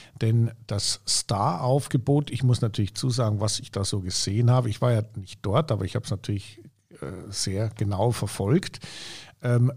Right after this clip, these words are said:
da musste ich immer googeln, wer wer ist. Aber das liegt natürlich einfach nur daran, dass ich mich in diesem Genre nicht so gut auskenne. Und, äh, ich habe in dem Fall, äh, mal die Kollegen vom Österreichischen Rundfunk,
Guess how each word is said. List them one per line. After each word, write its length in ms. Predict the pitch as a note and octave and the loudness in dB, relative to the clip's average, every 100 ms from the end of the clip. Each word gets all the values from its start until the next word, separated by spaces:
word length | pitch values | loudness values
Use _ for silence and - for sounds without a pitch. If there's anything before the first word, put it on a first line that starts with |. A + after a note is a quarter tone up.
| B2 | 0
da 140 | A#2 | 6
musste 300 | A2+ C#3 E3+ | 8 8 4
ich 100 | - | 4
immer 180 | C#3 B2 | 6 6
googeln, 440 | G#2 D#3+ D3+ A#2 | 6 6 8 8
wer 180 | B2 A#2+ | 6 4
wer 220 | A#2+ A#2 | 4 4
ist. 420 | F#3+ F#3 - - - - - | 4 4 2 -2 -8 -20 -2
Aber 180 | B2+ C#3 | 0 4
das 140 | C3+ | 4
liegt 240 | D3+ D#3+ | 2 0
natürlich 400 | E3 - F3 D#3+ | -4 -2 -2 -2
einfach 220 | D#3+ D#3+ C#3 | -2 2 4
nur 180 | C#3 | 4
daran, 380 | C3 G2+ A#2 D3 | 4 2 2 2
dass 160 | C#3 B2+ | 0 2
ich 100 | B2+ | 4
mich 140 | C3+ | 6
in 80 | C3 | 4
diesem 300 | B2+ A#2+ B2 | 4 2 2
Genre 500 | G#2+ - A2+ C3+ C3 | 2 2 4 6 6
nicht 260 | A#2 C#3+ - | 6 4 2
so 180 | C#3+ | 0
gut 300 | G#2+ C3 A2+ | -2 -4 -6
auskenne. 760 | - F#2+ G#2+ - - C3 E3+ A#3 - - - - - _ | -4 -2 -2 -2 0 2 2 0 -8 -20 -20 -20 -20 _
Und, 480 | - C#3+ C#3+ C3+ - | 0 4 4 2 -2
äh, 220 | C#3 C3 | 0 0
ich 180 | - A#2 | 0 0
habe 160 | C3 C3+ | 0 0
in 120 | A2 | 0
dem 180 | A#2+ C3 | 0 2
Fall, 320 | D3+ C#3 C3+ C3+ - - - _ | 4 6 4 0 -20 -20 -20 _
äh, 160 | C3 A#2+ | -4 0
mal 220 | A2+ A#2 | 2 2
die 100 | A#2 | 0
Kollegen 560 | - B2+ G#2+ A2 B2+ B2 | 0 2 4 4 2 2
vom 180 | B2 - | 0 2
Österreichischen 420 | C3 - B2+ A#2 | 0 2 4 4
Rundfunk, 720 | G#2+ G3+ - C3 G2+ - - | 4 2 2 0 0 -4 -16